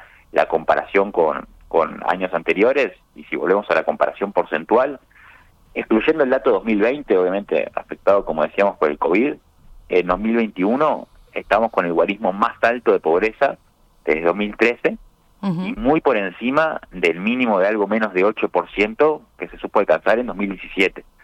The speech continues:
Speaker 1: O sea, esta reducción de la pobreza es relativa, sobre todo considerando que estamos en, que estamos en dos mil veinte en un contexto de, de covid.
Speaker 2: Bien, está bueno ese dato para tener la,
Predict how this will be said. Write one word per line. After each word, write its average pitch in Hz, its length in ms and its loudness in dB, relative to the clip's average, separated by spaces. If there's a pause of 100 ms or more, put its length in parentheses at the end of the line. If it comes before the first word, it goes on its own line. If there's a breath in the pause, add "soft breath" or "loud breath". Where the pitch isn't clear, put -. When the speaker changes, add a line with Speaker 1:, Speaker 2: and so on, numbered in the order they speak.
(200 loud breath)
Speaker 1:
O - 100 -2
sea, 90 160 2
esta 101 180 0
reducción 110 440 0
de 120 60 4
la 113 100 2
pobreza 120 500 0 (500 loud breath)
es 101 120 2
relativa, 107 500 2
sobre 95 160 0
todo 104 140 0
considerando 95 400 0
que 113 60 0
estamos 104 340 0
en, 82 80 -2
que - 200 -16
estamos 95 320 -2
en 92 60 -8
dos 85 100 -2
mil 90 120 2
veinte 104 180 2
en 117 60 0
un 104 80 -2
contexto 85 520 0
de, 71 220 0 (140)
de 82 140 0
covid. 85 320 0 (920 soft breath)
Speaker 2:
Bien, 151 340 -14 (320)
está 156 160 -8
bueno 156 200 -4
ese 160 120 -4
dato 160 220 -2
para 151 120 2
tener 151 300 -4
la, 143 280 -2